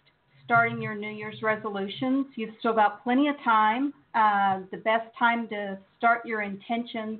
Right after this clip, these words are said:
for the new year, uh, begin today and last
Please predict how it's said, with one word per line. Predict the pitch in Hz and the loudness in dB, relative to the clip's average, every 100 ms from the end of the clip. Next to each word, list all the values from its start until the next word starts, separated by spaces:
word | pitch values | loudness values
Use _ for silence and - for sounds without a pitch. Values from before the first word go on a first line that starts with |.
| - | -10
for | 226 | -6
the | 208 | -4
new | 208 240 | 0 0
year, | 247 208 196 208 254 - _ _ _ _ - | 0 0 0 0 -2 -8 _ _ _ _ 0
uh, | 226 208 | 4 4
begin | 196 220 233 226 226 | 2 0 0 0 -4
today | 196 202 196 220 320 311 - | 2 4 6 4 0 -2 -4
and | 226 220 220 214 208 214 | -6 -6 -6 -8 -12 -4
last | 208 208 208 | 0 0 -2